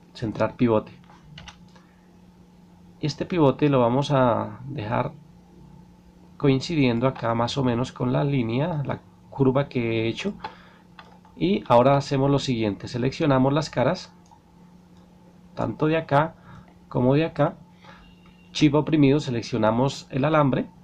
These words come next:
la curva, y le vamos a dar en extruir. No se nota muy bien. Le damos acá en las divisiones, las incrementamos para que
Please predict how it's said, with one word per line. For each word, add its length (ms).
la 200
curva, 420
y 240
le 120
vamos 300
a 80
dar 140
en 120
extruir. 460
No 280
se 140
nota 300
muy 200
bien. 320
Le 120
damos 500
acá 380
en 80
las 640
divisiones, 960
las 240
incrementamos 760
para 260
que 280